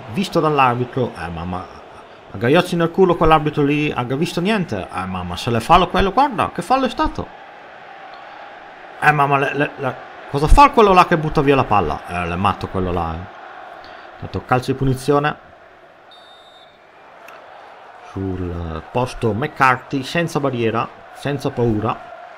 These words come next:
L'Everton prende la palla, Mirallas, Mirallas, non so cosa fare, Naismith ruba la palla a Drinkwater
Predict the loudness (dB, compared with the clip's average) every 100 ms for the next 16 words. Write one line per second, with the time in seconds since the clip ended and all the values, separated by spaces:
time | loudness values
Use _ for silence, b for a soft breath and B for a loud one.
0 | -20 -20 -20 -20 -20 -20 -20 -20 -20 -20
1 | -12 -8 -6 -6 -8 -4 -4 -2 -4 -2
2 | 0 2 0 -2 -4 -2 2 4 4 2
3 | -2 -2 -4 -2 0 2 0 0 -2 -2
4 | -4 -14 -18 -20 -20 -18 -16 -10 -8 -8
5 | -6 -4 -2 0 2 2 0 0 0 -2
6 | -4 -2 -2 -2 0 2 0 2 2 2
7 | 0 0 -2 -4 -2 0 0 0 -4